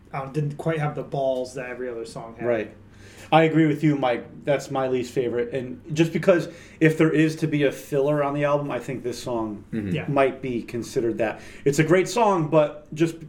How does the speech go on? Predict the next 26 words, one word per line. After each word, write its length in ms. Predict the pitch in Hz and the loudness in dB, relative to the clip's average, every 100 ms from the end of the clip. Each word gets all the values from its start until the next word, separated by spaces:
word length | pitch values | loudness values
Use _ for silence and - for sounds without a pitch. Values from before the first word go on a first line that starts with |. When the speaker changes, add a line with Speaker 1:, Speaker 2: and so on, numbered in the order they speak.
| - - - | -20 -16 -6
Speaker 2:
because 340 | 151 - 160 | -4 0 0
of 120 | 151 | 0
the 80 | 135 | -2
power 420 | - - 143 135 | -6 -2 2 2
the 100 | 120 | 2
rest 240 | 117 127 - | -2 -4 -4
of 60 | |
the 100 | 120 | -2
album 280 | 120 120 117 | 0 0 0
is, 180 | 120 120 | -2 -4
some 520 | - - 156 147 143 - | -8 0 2 2 -4 -12
song 420 | - 147 131 120 | -6 -2 -2 -4
has 200 | 139 143 | -4 -4
to 100 | - | -6
come 240 | - 143 123 | -6 -6 -6
in 320 | 117 104 - - - | -6 -8 -12 -20 -12
last. 380 | 120 117 107 - | -4 -2 -2 -4
Speaker 3:
Yeah. 260 | 165 113 92 - - | -2 -2 -2 -10 -4
Speaker 2:
That's 240 | 127 - | -4 -2
it 140 | 120 | -6
for 80 | - | -6
me. 260 | 104 104 101 - - - - - | -8 -8 -10 -18 -20 -20 -20 -4
Um, 520 | 139 131 127 120 117 - - | 0 2 0 -2 -8 -12 -2
how 120 | 165 | 4
about 180 | 180 180 | 4 4
the, 220 | 160 - | 0 -2